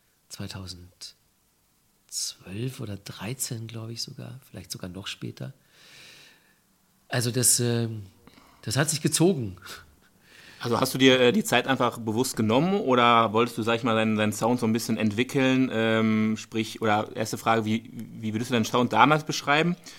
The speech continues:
Speaker 2: Ähm, bis zum ersten Release bei Katermucke? War das, das ist schon diese melodische Richtung, melodisches Haus,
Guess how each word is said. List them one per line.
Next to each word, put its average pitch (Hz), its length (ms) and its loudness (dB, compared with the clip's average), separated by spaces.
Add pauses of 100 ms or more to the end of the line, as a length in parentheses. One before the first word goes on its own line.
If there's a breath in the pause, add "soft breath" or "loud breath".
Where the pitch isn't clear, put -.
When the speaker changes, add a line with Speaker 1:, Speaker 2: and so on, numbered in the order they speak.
(380 loud breath)
Speaker 2:
Ähm, 120 680 2 (100)
bis 120 240 0
zum 123 160 2
ersten 131 340 2
Release 120 500 0
bei 139 120 -6
Katermucke? 160 600 -6 (300)
War 113 140 -6
das, - 420 -6
das 143 140 -14
ist 113 140 -14
schon 131 180 -4
diese 139 140 2
melodische 135 480 4
Richtung, 147 260 -2
melodisches 131 420 0
Haus, 156 300 -4